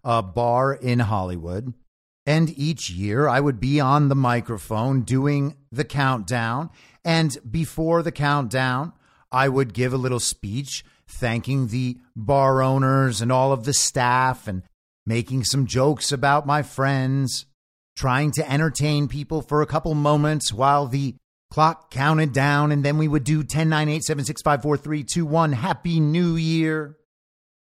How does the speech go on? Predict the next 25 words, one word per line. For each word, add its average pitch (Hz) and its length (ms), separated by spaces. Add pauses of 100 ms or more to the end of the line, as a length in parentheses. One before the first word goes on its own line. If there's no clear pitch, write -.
(140)
And 151 160
I 190 60
remember 208 520
my 104 220
speech - 580 (200)
from 147 340
the 131 240
last 120 540
night 107 600
of 113 240
twenty 131 340
nineteen 110 840
as 110 280
we 107 280 (340)
ventured 135 500
into 123 280
the 110 120
first 135 420
seconds 117 680 (220)
of 127 180
twenty 117 340
twenty. 90 380 (360)
I 147 100
remember 170 640
saying, 190 560